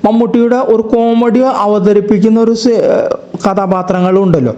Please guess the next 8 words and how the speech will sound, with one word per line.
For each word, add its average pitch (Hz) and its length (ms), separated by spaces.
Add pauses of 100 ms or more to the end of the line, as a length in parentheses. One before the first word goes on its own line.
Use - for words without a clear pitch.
(340)
ആ, - 160
ഏകദേശം 247 500
നമ്മൾ 247 200
നോക്കിക്കഴിഞ്ഞാൽ 196 640
ആ 196 180
മൂഡിലാണ് 190 600 (200)
ഇതിലെ 202 420 (360)
ഡൊമിനിക്കിനെ 180 720